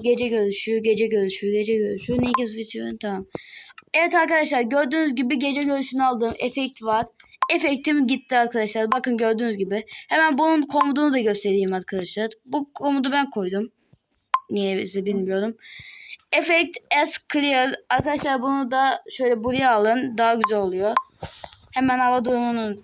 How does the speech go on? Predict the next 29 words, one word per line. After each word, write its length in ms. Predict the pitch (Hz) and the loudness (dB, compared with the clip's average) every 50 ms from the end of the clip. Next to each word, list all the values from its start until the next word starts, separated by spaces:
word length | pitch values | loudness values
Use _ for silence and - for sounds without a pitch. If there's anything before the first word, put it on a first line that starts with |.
| - - _ - | -18 -10 _ -4
da 80 | 202 | -2
yapalım 360 | 190 190 190 - - 254 262 | 0 0 2 2 2 2 2
arkadaşlar. 540 | 262 254 - - 254 254 254 - - 254 254 | 0 0 -2 -2 -4 -6 -6 -6 -8 -10 -10
Şunu 360 | 240 - - 214 208 196 190 | -10 -10 -10 -10 -10 -10 -10
diyor. 320 | 185 185 190 185 190 190 190 - _ _ - - _ _ _ _ _ _ _ _ _ _ _ _ _ _ _ _ _ _ _ _ _ - | -10 -10 -10 -8 -8 -10 -10 -12 _ _ -20 -20 _ _ _ _ _ _ _ _ _ _ _ _ _ _ _ _ _ _ _ _ _ -6
Hava 240 | 208 220 226 220 | -2 -2 -2 0
durumu 360 | 208 226 220 202 202 190 190 - | 0 0 0 0 -2 -4 -4 -4
açık 400 | - 214 214 - 233 - _ - | -6 -6 -6 -6 -10 -12 _ -8
clear. 360 | 226 208 220 233 240 240 240 - - - 50 50 50 50 - - - - - - - - - - - | -6 -4 -2 -2 0 -2 -2 -2 -2 -2 0 0 0 0 0 -2 -2 -4 -8 -14 -18 -20 -16 -16 -14
Saatimizi 840 | - - - - 277 277 277 285 285 - 247 233 226 208 208 202 220 | -12 -12 -4 2 4 6 6 6 4 0 -2 -2 -4 -4 -6 -4 -2
de 180 | 269 277 285 | 0 0 0
sabah 320 | 277 277 269 254 262 254 254 | -2 -2 -2 0 2 2 2
yapalım 440 | 240 226 214 220 208 208 208 202 | 2 0 -2 -2 -4 -6 -4 -4
arkadaşlar. 640 | 202 196 190 - 208 190 190 190 - - - 233 233 240 _ _ _ _ - - - _ - | -6 -8 -8 -10 -10 -10 -10 -10 -10 -8 -6 -6 -6 -6 _ _ _ _ -20 -20 -20 _ -8
Saat 340 | - - 247 247 247 - - | -2 0 2 2 2 0 -2
gündüz. 320 | 247 233 214 214 226 226 - - - - - - - - - | -2 0 0 0 -2 -4 -4 -10 -16 -16 -16 -18 -18 -8 0
Böyle 320 | 247 311 320 311 311 302 302 | 2 2 4 4 4 2 2
gelecek 400 | 262 294 294 294 262 311 302 311 | 4 2 2 2 2 0 2 2
arkadaşlar. 500 | 269 254 233 233 220 208 - 240 240 240 - | 2 2 2 2 0 2 2 2 2 4 4
Arada 320 | 247 269 269 277 269 294 277 | 4 6 6 4 4 2 2
sırada 340 | 285 294 277 240 269 262 | 2 2 2 4 2 2
mod 320 | 254 247 262 269 277 269 - | 4 4 4 2 2 2 2
da 60 | 254 | 2
atacağım 400 | 226 220 214 - - 214 202 202 | 2 0 0 -4 -2 -2 0 0
arkadaşlar. 480 | 202 202 - 220 202 196 - 220 226 226 | -2 -2 -2 -2 -2 -2 -2 -2 -2 0
Merak 400 | 220 226 226 233 233 233 226 - | 0 0 2 2 2 2 0 -2
etmeyin. 420 | 233 - - 190 196 202 214 - _ - - - - - - - | -6 -6 -4 -4 -2 -2 -4 -6 _ -16 -18 -18 -18 -4 0 2
Birinci 240 | 311 320 320 302 349 | 2 4 4 2 2
komutumuz, 480 | 349 320 285 233 233 254 262 294 311 | 2 2 2 2 0 0 0 0 -2